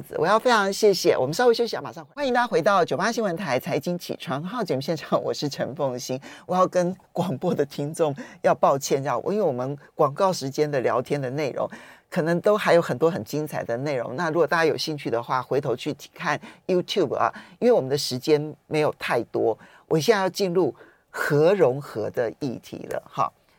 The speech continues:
核融合，呃，现在当然终于这个输出能量大于输入能量这件事情，然后你看到科学界好兴奋，好兴奋。但它到距离商业运转恐怕还很长的一条路，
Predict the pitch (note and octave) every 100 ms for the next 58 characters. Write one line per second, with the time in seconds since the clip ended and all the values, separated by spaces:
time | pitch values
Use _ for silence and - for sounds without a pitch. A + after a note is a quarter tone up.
0 | _ _ _ _ _ C#4 D#4+ D4+ B3+ G3+
1 | G3 - _ _ _ _ _ _ _ _
2 | - E3+ D4+ C#4 G#3 A3 F#3 F3+ A#3+ A#3
3 | D#3 C#3 - F#3 C#3+ B2+ C3+ G3+ G#3 F3
4 | C3+ D#3 D3 D#3+ C3 - E3+ D#3+ B2 A2
5 | C#3 B2+ C3+ C3+ - C3+ - - A#2 B2+
6 | A#2 C3+ D#3 D#3 - - - G#3 F3+ F#3
7 | - E3 B2+ F#3+ E3+ D3 C#3+ - - C3
8 | - - - _ - D4+ C#4+ D4+ C4 -
9 | C#4+ G3 F#3+ A3+ A3+ G#3+ G#3 D#3+ B2 -
10 | A#3+ B3 B3+ G#3+ - C3+ E3+ F3 C#3+ D3+